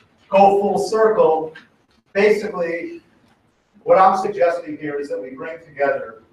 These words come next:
the Declaration of Independence, those words and everything behind them, and the text that we looked at in other texts is, again, just representative, and we didn't even get to the ones that were on the page. And we read them, we read them together.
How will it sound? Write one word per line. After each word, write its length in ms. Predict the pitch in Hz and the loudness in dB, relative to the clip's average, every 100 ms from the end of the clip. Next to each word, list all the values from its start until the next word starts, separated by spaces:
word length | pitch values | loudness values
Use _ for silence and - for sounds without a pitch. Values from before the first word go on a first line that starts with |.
| _ _ _ _ _ | _ _ _ _ _
the 100 | 151 | 0
Declaration 580 | 127 - 147 151 151 151 | 4 4 6 4 4 0
of 100 | 143 | -6
Independence, 640 | 143 - 143 - 143 - | -6 -6 -6 -6 -8 -12
those 300 | - 127 127 | 0 0 0
words 400 | 120 123 135 143 | -4 0 2 2
and 100 | 131 | 2
everything 320 | 135 135 135 - | 0 0 -2 -2
behind 420 | - - - - | -2 -2 -4 -6
them, 320 | - - 180 - _ _ _ _ - | -6 -6 -10 -20 _ _ _ _ 0
and 520 | 175 175 170 170 - - _ _ _ _ _ _ | 4 6 6 4 -4 -16 _ _ _ _ _ _
the 120 | 160 | -4
text 400 | - 185 - - | -2 0 0 -2
that 140 | - 151 | -2 2
we 100 | 147 | 4
looked 280 | 151 151 156 | 4 2 4
at 220 | 147 147 | 4 6
in 60 | 143 | 4
other 280 | 135 143 | 2 2
texts 420 | 131 127 117 - - | 2 0 0 -2 -12
is, 160 | - - | -20 -16
again, 500 | - 143 - - - _ _ | -2 2 2 0 -10 _ _
just 220 | 170 - | -8 -2
representative, 760 | 151 151 139 135 135 127 131 131 | 2 2 2 -2 -2 -2 -2 -4
and 100 | 131 | -4
we 80 | 120 | -6
didn't 160 | 135 | -6
even 180 | 131 120 | -6 -6
get 180 | 127 127 | -10 -10
to 60 | |
the 100 | 113 | -14
ones 240 | 113 117 - | -16 -16 -14
that 80 | 117 | -12
were 140 | 113 | -10
on 140 | 110 - | -12 -16
the 60 | - | -18
page. 340 | 107 - - _ _ _ _ _ | -16 -18 -20 _ _ _ _ _
And 160 | 170 165 | 4 4
we 100 | 165 | 4
read 280 | 170 226 214 | 4 4 4
them, 360 | 208 202 202 - - _ - | 4 4 0 -6 -18 _ -8
we 140 | 175 | -4
read 220 | 180 240 | -2 0
them 200 | 226 220 | 0 0
together. 600 | - 185 233 - - - | -2 2 4 4 2 -4